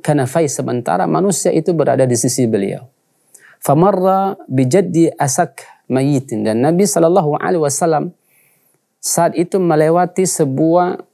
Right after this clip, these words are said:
bangkai kambing jantan atau bangkai anak kambing jantan yang memiliki daun telinga yang kecil. Fatanawalahu fa akhadha bi udhunayhi. Kemudian Nabi pun sallallahu alaihi wasallam,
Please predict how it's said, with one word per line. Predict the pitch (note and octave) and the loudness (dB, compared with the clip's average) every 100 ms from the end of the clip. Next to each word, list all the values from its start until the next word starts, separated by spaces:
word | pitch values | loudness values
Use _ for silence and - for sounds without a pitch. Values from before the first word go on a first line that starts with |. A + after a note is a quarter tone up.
| _ _ _ _ _ - | _ _ _ _ _ -4
bangkai | G#2 C3 D3 C3+ E3 F3 G3 G3+ _ _ _ _ _ _ _ - | 0 0 0 -4 -2 -2 -4 -8 _ _ _ _ _ _ _ -6
kambing | D3 D3+ D3+ D#3 C3 | -2 0 2 2 2
jantan | B2+ A#2 A2+ A#2 A#2 F3+ | 2 0 -2 -4 -4 -6
atau | G2+ - G#2 | -8 -6 -2
bangkai | A#2 C3+ C3 E3+ | 0 0 -2 -2
anak | - C3+ - C3 | -2 -2 -4 -2
kambing | C3+ C3+ C3+ | 0 2 2
jantan | B2+ A#2 A2 D#3+ F3+ F#3 _ _ _ _ _ - | 0 -2 -2 -2 -2 -6 _ _ _ _ _ -4
yang | C3+ D3+ F#3 G3+ - D4+ | 0 2 2 -2 -6 -4
memiliki | C3+ D3 C#3+ D#3 F3 - F3+ F3+ - - | 0 2 4 2 2 0 0 0 -4 -4
daun | B2 C#3+ D3+ | 0 2 0
telinga | C3+ C#3 C#3+ B2 | 0 0 0 -2
yang | A2+ G2+ | -4 -6
kecil. | A2 - F#2+ - - _ _ _ - - _ _ _ _ _ _ _ _ _ _ _ - | -6 -6 -8 -8 -18 _ _ _ -20 -20 _ _ _ _ _ _ _ _ _ _ _ -4
Fatanawalahu | D#3+ E3+ F#3 F3+ A3 F#3+ D#3+ D3 F3+ - D#3+ _ _ _ _ _ - | -2 0 0 2 2 2 0 0 -2 -4 -14 _ _ _ _ _ -6
fa | - D3+ | -2 -2
akhadha | - F3+ D3+ C3 | -2 -2 -2 -2
bi | C3 | -2
udhunayhi. | C3 C3 C#3 A2+ | -2 0 0 -2
Kemudian | D#3 E3+ F#3+ F#3 | -2 0 0 0
Nabi | D3 E3 | 0 -2
pun | F3+ | 0
sallallahu | E3 C3+ B2+ C#3+ C#3 C3+ C3+ | -2 0 0 0 -2 -4 -4
alaihi | D#3+ D3 | -2 -2
wasallam, | C3 B2+ - D#3+ B2 C#3 E3+ | -2 -4 -2 -2 0 -2 -4